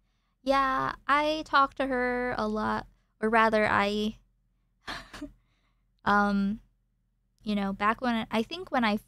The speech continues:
first was covering Vosh stuff, um, especially the stuff that, uh, caused Zonia to make that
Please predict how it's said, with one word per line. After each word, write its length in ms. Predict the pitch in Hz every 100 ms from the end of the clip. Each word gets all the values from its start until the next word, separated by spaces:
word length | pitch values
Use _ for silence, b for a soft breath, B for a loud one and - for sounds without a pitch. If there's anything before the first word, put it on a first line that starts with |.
| -
first 280 | 208 269 311
was 160 | 311
covering 500 | - 302 302 302 294
Vosh 340 | 285 285 285 -
stuff, 360 | - 262 262 - _ _ _ _ _ _ _ _ _ _ -
um, 540 | 190 190 190 185 - _ _ -
especially 520 | - 226 220 - 220
the 140 | 208
stuff 360 | - 202 196 -
that, 400 | 185 180 180 - - _ _ _ _ _ -
uh, 520 | 190 196 - 214 208 - _
caused 460 | - 202 202 - - _ _ _ _ _ _ _ _ _ _ _ _ _ _ 202
Zonia 380 | 208 202 196
to 80 | 196
make 220 | 196 190
that 320 | - 180 175